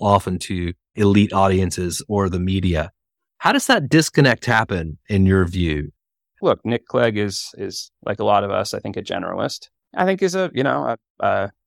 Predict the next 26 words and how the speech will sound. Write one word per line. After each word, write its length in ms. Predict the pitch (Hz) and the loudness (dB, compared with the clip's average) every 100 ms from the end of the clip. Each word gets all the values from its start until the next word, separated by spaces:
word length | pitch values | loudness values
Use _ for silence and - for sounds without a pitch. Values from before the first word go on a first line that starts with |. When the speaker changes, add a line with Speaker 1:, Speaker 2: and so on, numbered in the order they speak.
| _ _ | _ _
Speaker 2:
good 160 | 104 87 | -12 -4
guy, 280 | 101 104 120 | 0 2 0
an 80 | |
effective 360 | 98 - 95 - | -2 -4 -6 -8
spokesman. 540 | - 101 107 - 123 | -4 -2 -2 -6 -6
So, 320 | 113 101 95 90 | -2 -2 -2 -4
so 140 | - 95 | -6 -6
this 120 | 98 | -8
is 60 | - _ _ _ | -12 _ _ _
not 200 | 120 113 | 0 2
a 40 | 107 | 2
criticism 520 | 110 101 - 101 95 | 0 -2 -2 -6 -8
of 80 | 101 | -6
Nick, 240 | 98 95 _ - | -6 -6 _ -8
uh, 220 | 95 90 | -6 -6
directly, 520 | 95 104 104 - 98 | -4 0 0 -2 -10
but, 300 | 95 95 90 - _ _ _ _ _ - 147 - | -4 -4 -4 -6 _ _ _ _ _ -14 -14 -6
yeah, 180 | 139 131 | -4 -4
it 80 | |
seems 220 | - 196 196 | -2 -2 0
like 160 | 180 | -2
the 80 | - | 0
company 500 | 160 147 151 131 107 | 2 2 2 0 0
really 640 | - 98 110 127 127 117 | -4 -12 -6 -4 0 -2
sort 260 | 110 107 98 | -2 -2 -2
of 240 | 101 92 | -4 -10